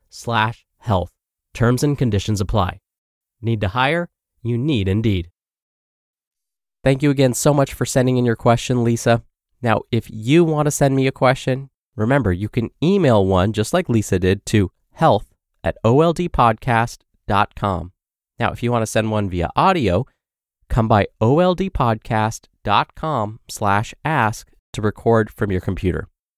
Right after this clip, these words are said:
Or you can do it the old-fashioned way and call in your question. The number is sixty-one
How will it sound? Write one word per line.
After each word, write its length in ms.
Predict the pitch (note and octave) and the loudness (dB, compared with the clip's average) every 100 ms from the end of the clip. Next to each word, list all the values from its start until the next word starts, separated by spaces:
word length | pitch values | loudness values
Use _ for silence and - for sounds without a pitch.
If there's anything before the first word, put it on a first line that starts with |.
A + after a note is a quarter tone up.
| - | 0
Or 200 | A#2 D#3+ | 2 2
you 80 | D3 | 0
can 120 | C#3+ | -2
do 100 | C3+ | 0
it 80 | B2+ | 0
the 80 | |
old-fashioned 580 | B2+ C3+ - A#2 - A#2 | -2 -2 0 -2 -2 -6
way 300 | A#2 A#2 C3+ - | -4 -4 -6 -10
and 160 | G#2+ - | -10 -2
call 300 | B2 B2 A#2 | 0 2 0
in 100 | G2 | -2
your 100 | E2 | -2
question. 460 | F2 F2 - F2 - _ - | -4 -4 -8 -12 -16 _ -8
The 80 | G#2 | -2
number 360 | A2 A#2 C#3 D#3+ | 2 2 4 4
is 340 | B2+ A2+ - _ _ | 4 2 0 _ _
sixty-one 1000 | - - A#2+ - D#3+ D#3+ D#3+ E3 A#2 A#2 | -14 -6 -6 -4 -4 -2 -2 -2 -2 -6